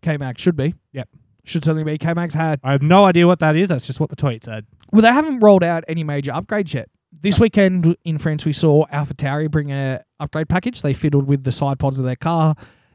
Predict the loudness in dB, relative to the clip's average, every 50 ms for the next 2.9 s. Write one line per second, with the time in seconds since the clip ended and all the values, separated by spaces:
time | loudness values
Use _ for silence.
0 | _ _ _ _ _ _ _ _ _ -4 0 2 4 4 4 4 2 0 -2 -2
1 | -2 -2 -2 -2 -4 -4 -4 -4 -4 -4 -6 -6 -4 -2 -2 -2 -2 -2 -4 -4
2 | -4 -4 -6 -6 -6 -6 -6 -6 -4 -6 -6 -6 -6 -8 -8 -8 -10